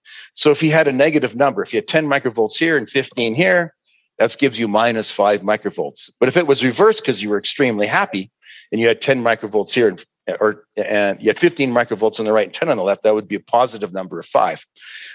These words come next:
Well, he found that if you had a positive number versus a negative number, those are the negative number perceived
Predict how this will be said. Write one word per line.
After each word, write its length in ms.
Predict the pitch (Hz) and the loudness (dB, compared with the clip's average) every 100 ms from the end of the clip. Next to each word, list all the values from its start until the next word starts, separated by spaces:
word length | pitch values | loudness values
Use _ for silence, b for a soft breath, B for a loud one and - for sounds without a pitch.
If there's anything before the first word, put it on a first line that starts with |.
| B | B
Well, 100 | 131 | 0
he 120 | 151 | 2
found 520 | 151 - 165 175 170 | 0 0 2 2 2
that 220 | 127 107 - _ _ b b | 0 0 -2 _ _ b b
if 200 | - 120 | -4 -2
you 60 | 127 | 2
had 140 | 120 | 0
a 20 | 104 | 0
positive 580 | - 170 214 175 147 | -2 0 2 0 -2
number 300 | 127 131 127 | 0 0 0
versus 380 | 110 131 143 131 - - | 0 -2 -2 -8 -10 -6
a 80 | 113 | -4
negative 540 | 113 131 170 120 104 | 0 0 2 0 -2
number, 420 | 101 98 95 95 _ _ B B | -4 -6 -6 -10 _ _ B B
those 220 | 147 190 190 | 2 2 2
are 20 | |
the 140 | 143 | 0
negative 480 | 123 127 127 117 107 | 2 2 2 -2 0
number 320 | 131 135 107 | 0 0 -2
perceived 920 | 104 - 117 - 175 190 131 98 - | -6 -6 -4 -2 0 2 0 -4 -10